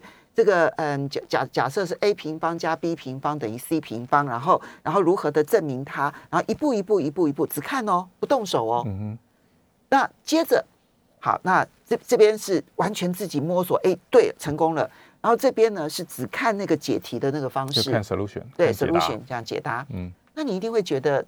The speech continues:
Speaker 1: 第一组的学生一定比较厉害，
Speaker 2: 对，
Speaker 1: 对不对？
Speaker 2: 对。
Speaker 1: 好。
Speaker 2: 对。
Speaker 1: 结果呢，好，现在两组学生呢，通通都，都结束了之后呢，再去考类似的题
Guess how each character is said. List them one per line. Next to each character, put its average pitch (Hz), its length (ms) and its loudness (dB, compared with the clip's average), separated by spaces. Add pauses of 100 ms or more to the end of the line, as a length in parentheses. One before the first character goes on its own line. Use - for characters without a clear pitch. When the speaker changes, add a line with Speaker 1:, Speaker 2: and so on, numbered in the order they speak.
Speaker 1:
第 220 160 -4
一 214 60 -2
组 139 160 -6
的 120 80 -4
学 123 180 -4
生 139 160 -8
一 147 80 -6
定 139 160 -8
比 - 60 -20
较 113 140 -10
厉 120 140 -8
害， - 140 -8
Speaker 2:
对， 80 140 -2
Speaker 1:
对 113 80 -4
不 - 80 -10
对？ 120 180 -6
Speaker 2:
对。 82 140 -6
Speaker 1:
好。 - 100 -8 (280)
Speaker 2:
对。 - 160 -10 (100)
Speaker 1:
结 269 140 0
果 233 220 4
呢， 156 260 -4 (100)
好， - 260 -4 (140)
现 196 160 -6
在 180 120 2
两 151 180 0
组 131 140 -8
学 117 180 -4
生 135 220 -6
呢， 117 140 -8
通 151 180 -8
通 147 260 -4 (180)
都， 156 220 2
都 156 160 2
结 120 200 0
束 147 180 -4
了 110 100 -4
之 127 140 -10
后 123 220 -10
呢， 107 120 -16 (460)
再 285 160 2
去 - 140 -4
考 - 260 -4
类 151 240 0
似 143 180 -10
的 92 120 -4
题 - 220 -14